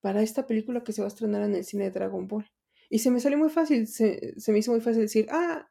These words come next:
yo ayudé a hacerla, yo la traduje". Me dice: "¿En serio?". "Sí". "Ah, pues con más razón ve". Y ya, me fui al cine, me, me fui con mis cortesías.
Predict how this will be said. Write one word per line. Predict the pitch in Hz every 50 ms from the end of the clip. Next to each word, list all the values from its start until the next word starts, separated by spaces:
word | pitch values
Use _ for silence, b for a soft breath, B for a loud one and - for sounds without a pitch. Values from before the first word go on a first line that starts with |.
| -
yo | - 214 208 262 269 285 294 294 294 285
ayudé | 277 285 233 240 233 240 247
a |
hacerla, | 262 254 - 277 277 269 254 233
yo | 226 233 247
la | 262 254
traduje". | 254 226 214 208 233 247 247 - 233 226 - _ _ _ _ _ _ -
Me | 214
dice: | 208 220
"¿En | 220 220
serio?". | 214 247 262 277 294 302
"Sí". | 285 - - 285 302 349
"Ah, | 285 339 392 392 -
pues | 359 330 320
con | - - 254 247
más | 247 269 285
razón | 302 294 294 - 277 269 254
ve". | 247 254 254 _ _ _ - - - _ _ _ _ _ _ _ _ _ _ -
Y | - 220
ya, | 226 349 440 - - _ _ _ _ _ _ -
me | - 240 233
fui | 220 226 - 254 254 269 302 330 339
al | 330 285 254 226
cine, | - - 233 240 262 320 339 339
me, | 269 214 220 208
me | 202 208 190 185
fui | 190 - 202 196
con | - 254 262
mis | 247 226 233
cortesías. | - 202 190 - - 160 - - - 202 226 262 - - - _